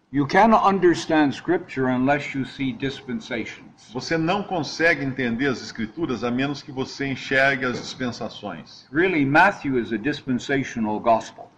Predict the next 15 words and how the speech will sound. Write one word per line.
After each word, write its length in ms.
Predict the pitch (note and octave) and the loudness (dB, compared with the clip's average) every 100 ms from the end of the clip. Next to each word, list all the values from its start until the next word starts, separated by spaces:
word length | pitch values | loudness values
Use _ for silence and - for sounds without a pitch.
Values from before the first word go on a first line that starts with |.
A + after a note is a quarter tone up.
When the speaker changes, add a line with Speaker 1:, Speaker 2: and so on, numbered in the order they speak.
| _ - | _ -6
Speaker 2:
O 60 | A#2 | -4
Evangelho 460 | C3 B2 D#3 D3 | -2 0 0 0
de 80 | C3+ | -2
Mateus 540 | C3 A#2 C#3+ D3+ D3+ D3 | -2 0 0 0 0 -2
é 40 | |
um 80 | D3 | -2
evangelho 560 | C3 C3 A2+ C3+ C#3+ B2 | 0 -2 -2 0 -2 -4
dispensacional. 1120 | - D3+ C3+ - C3 - G#2+ G#2 F#2+ - - _ _ _ _ | -10 -6 -6 -6 -8 -6 -8 -4 -6 -8 -18 _ _ _ _
Speaker 1:
Uh, 240 | F#2+ F#2 G2 | -10 -8 -6
we 160 | A2 A2 | -6 2
have 300 | C3 C3 A#2+ | 2 2 0
the 180 | A#2 | -2
nation 460 | A2+ C#3+ D#3 - D3 | 0 0 -2 -2 -2
of 120 | B2+ | -2
Israel 560 | D3+ C#3+ D3 E3+ G3 | -2 -4 -6 -4 -4